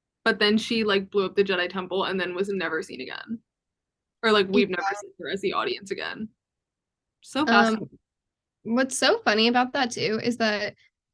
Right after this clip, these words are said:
Speaker 2: Dave Filoni, like, literally said behind the scenes, like, "Oh, I," in, in the earlier drafts, they wanted to kill Barriss at the end of the arc. And then he was like, "No, I'm not done with this character. Let's be done
Speaker 1: Yeah,
Speaker 2: with
Speaker 1: you
Speaker 2: the
Speaker 1: are.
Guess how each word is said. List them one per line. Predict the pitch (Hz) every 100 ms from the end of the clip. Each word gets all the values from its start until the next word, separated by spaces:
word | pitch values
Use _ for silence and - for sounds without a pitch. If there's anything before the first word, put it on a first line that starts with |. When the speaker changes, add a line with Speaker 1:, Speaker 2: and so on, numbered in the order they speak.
| _ -
Speaker 2:
Dave | 226 247
Filoni, | 285 220 220 226
like, | 220 208 - _ _ _ 226
literally | 220 208 214 214 220
said | - 208 196
behind | 214 214 208
the | 214
scenes, | 214 190 190 196
like, | 190 -
"Oh, | 214 202 196 202 - _ _ _
I," | 208 214 220 226 226 226 233 _ _ _
in, | - - 233 220 110
in | 226 226
the | 220 185 - _ _ _ -
earlier | 240 262 240 233
drafts, | 214 208 220 - - _ _ -
they | 226 214
wanted | 202 196
to | 190
kill | - 185
Barriss | 208 226 320 370
at | 349
the | 320
end | 320
of | 302
the | 302
arc. | 240 254 381 - - _ _ _ _ _ _ _ -
And | 254 247
then | 247
he | 277
was | 254 254
like, | 233
"No, | 240 233 214
I'm | 214
not | 214 -
done | 214 214
with | 233 -
this | 139
character. | - - - - - - - _ _ _ - _
Let's | 247 240 -
be | 233 214
done | - 208
Speaker 1:
Yeah, | 208
Speaker 2:
with | 196
Speaker 1:
you | 170
Speaker 2:
the |
Speaker 1:
are. | -